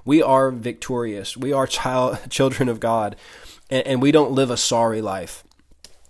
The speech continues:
And I agree with that. Um, you know, uh, and, and it's true that we're not supposed to sorrow as those who have no hope.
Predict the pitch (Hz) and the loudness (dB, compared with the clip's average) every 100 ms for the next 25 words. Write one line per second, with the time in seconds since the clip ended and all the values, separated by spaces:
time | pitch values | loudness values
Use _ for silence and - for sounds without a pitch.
0 | - 120 127 131 110 117 143 139 101 95 | -6 2 4 4 2 0 0 -2 -6 -8
1 | - - - - - 123 120 110 107 - | -10 -20 -20 -20 -4 0 0 0 -4 -10
2 | - 120 123 120 120 117 - 120 110 95 | -8 -2 0 0 0 -2 -6 -10 -10 -12
3 | 71 - - - 131 139 135 - - 180 | -14 -14 -6 -4 -2 -2 -2 -2 0 4
4 | 160 127 127 131 - - 127 - - 123 | 4 2 0 0 -2 -4 -6 -6 -6 -2
5 | 120 117 110 107 107 107 101 101 98 117 | 0 0 -2 -4 -6 -6 -8 -8 -8 -6
6 | 117 - | -6 -6